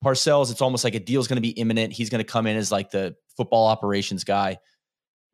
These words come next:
He ends up going to the Dolphins, I think, instead, basically leveraging the Atlanta stuff to get a better deal with them, which ends up being probably a blessing 'cause Blank brings in Thomas Dimitroff as G M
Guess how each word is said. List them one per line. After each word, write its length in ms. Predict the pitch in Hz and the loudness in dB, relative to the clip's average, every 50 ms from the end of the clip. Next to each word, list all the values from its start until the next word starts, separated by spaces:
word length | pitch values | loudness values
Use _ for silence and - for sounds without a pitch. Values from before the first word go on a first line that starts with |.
| _ _ _ | _ _ _
He 160 | 110 113 123 | -4 -2 0
ends 120 | 123 120 117 | 0 2 0
up 100 | 117 95 | 0 2
going 180 | 123 120 120 | 2 0 0
to 40 | 107 | 0
the 120 | 98 87 | -2 -4
Dolphins, 440 | - - 98 104 104 - - 113 104 117 | -2 0 2 2 2 0 -4 -2 0 0
I 80 | 113 | -2
think, 240 | 107 - 127 117 107 | -2 -2 -6 -6 -6
instead, 420 | 104 87 - - 95 110 113 117 _ _ _ _ | -6 -8 -4 -4 -4 -4 -4 -10 _ _ _ _
basically 400 | - 110 104 - 123 110 104 101 - | -6 -6 -4 -4 -4 -4 -4 -4 -6
leveraging 580 | - 104 107 110 107 110 110 98 107 113 110 | -4 0 0 0 0 0 -2 -2 -4 -4 -2
the 100 | 104 104 | -2 -2
Atlanta 360 | 101 - 95 101 101 104 104 101 | -4 -4 -4 -6 -4 -4 -4 -4
stuff 340 | - - - 101 98 - | -4 -2 0 -2 -2 -2
to 80 | - 107 | -6 -6
get 120 | 98 101 | -4 -4
a 40 | 98 | -4
better 260 | 85 - 98 98 98 | -2 -4 -4 -4 -4
deal 180 | 90 90 98 95 | -4 -4 -4 -6
with 120 | 95 92 | -6 -6
them, 360 | - 92 98 107 123 131 151 _ _ _ _ _ _ _ _ _ _ _ _ _ _ _ _ | -6 -4 -2 -2 -2 -4 -8 _ _ _ _ _ _ _ _ _ _ _ _ _ _ _ _
which 180 | - 120 - 160 | -10 -4 -2 0
ends 160 | 185 196 196 | 0 2 0
up 120 | 220 - | 0 0
being 180 | 165 180 156 117 | 2 0 0 0
probably 260 | - 135 143 160 151 | 0 0 0 2 2
a 40 | 110 | 0
blessing 440 | 90 - 101 101 110 - - 143 139 | 0 -2 -4 -4 -2 -4 -6 -8 -8
'cause 180 | - 117 98 | -8 -10 -10
Blank 340 | - _ 120 139 156 170 151 | -10 _ -2 -2 -2 -2 -2
brings 260 | 165 165 156 143 123 | -4 -4 -4 -2 -2
in 120 | 139 131 - | -2 -2 -2
Thomas 320 | - - 123 127 123 113 | -2 -2 0 0 0 -2
Dimitroff 600 | - - 104 98 104 101 - - 92 90 90 - | -4 -4 -2 -2 -2 -2 -2 -2 -2 -2 -4 -6
as 140 | 85 104 - | -8 -10 -8
G 240 | - - 127 127 110 | -4 -2 0 0 0
M 220 | 101 101 98 90 | 0 -2 -4 -8